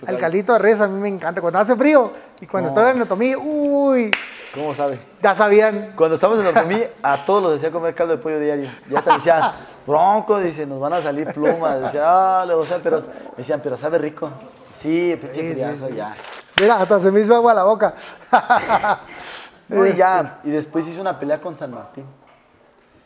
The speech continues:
Speaker 1: Se cayó la de Wood y me dijo, "Brito, ¿cómo ves con José San Martín?". Es un prospecto fuerte.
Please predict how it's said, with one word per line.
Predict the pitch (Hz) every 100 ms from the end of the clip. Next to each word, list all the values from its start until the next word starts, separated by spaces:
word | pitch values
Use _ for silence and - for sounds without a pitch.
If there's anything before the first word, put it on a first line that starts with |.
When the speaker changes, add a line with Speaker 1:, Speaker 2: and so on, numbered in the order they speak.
| _ _ _ -
Speaker 1:
Se |
cayó | 120 127
la | 147
de |
Wood | 143 170 190
y |
me | 139
dijo, | 113 123
"Brito, | 120 -
¿cómo | 113 151
ves | 160 156
con | 139
José | 123 120
San | 123 139
Martín?". | 120 123 160 170 139
Es | 123
un | 147
prospecto | 143 127 135 135
fuerte. | 135 135